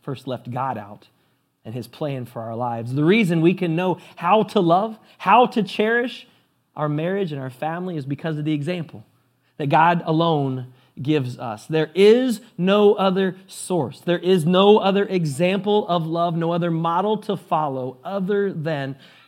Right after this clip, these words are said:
God's perfect love for us. That video said it so well at the beginning.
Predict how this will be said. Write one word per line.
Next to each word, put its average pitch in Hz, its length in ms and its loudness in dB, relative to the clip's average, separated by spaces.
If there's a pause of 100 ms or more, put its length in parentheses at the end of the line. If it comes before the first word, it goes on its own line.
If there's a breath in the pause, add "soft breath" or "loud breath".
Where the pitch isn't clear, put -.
God's 147 240 -4
perfect 165 460 -6
love 135 300 -4
for 135 260 -12
us. 107 460 -16
That 120 160 -16
video 139 480 -8
said 127 260 -12
it 135 120 -14
so 135 220 -12
well 117 280 -8
at 117 80 -14
the 123 40 -14
beginning. 107 520 -14